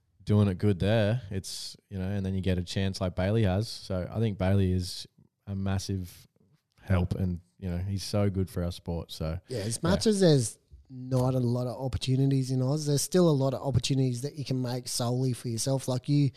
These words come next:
Speaker 1: Yep.
Speaker 2: kinda have, like, blow up on social media and then get the attention of everyone and just
Speaker 1: Yeah.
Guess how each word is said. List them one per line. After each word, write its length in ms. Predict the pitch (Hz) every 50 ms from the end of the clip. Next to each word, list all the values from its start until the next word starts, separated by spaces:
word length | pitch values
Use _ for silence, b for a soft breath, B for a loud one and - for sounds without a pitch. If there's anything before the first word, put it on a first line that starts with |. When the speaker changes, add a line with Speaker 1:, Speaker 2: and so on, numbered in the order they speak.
| B B -
Speaker 1:
Yep. 340 | 131 113 - - - _ -
Speaker 2:
kinda 240 | - 139 131 117
have, 300 | 110 110 110 101 95 107
like, 180 | 113 107 101 120
blow 200 | 143 135 131 127
up 200 | 123 123 120 -
on 240 | 120 107 113 110 107 _ _ _ _ _ _ -
social 400 | - 135 127 127 117 - 117 110
media 440 | 110 120 127 131 131 135 131 127
and 160 | 120 120 120 123
then 240 | 127 127 127 127
get 220 | 120 - 143 147 -
the 160 | 143 139 131
attention 440 | 127 120 - 123 120 117 - - 113
of 100 | 110 110
everyone 440 | 113 110 98 104 104 101 98 98 104
and 220 | 104 107 107 -
just 160 | - - 117 139
Speaker 1:
Yeah. 140 | 139 120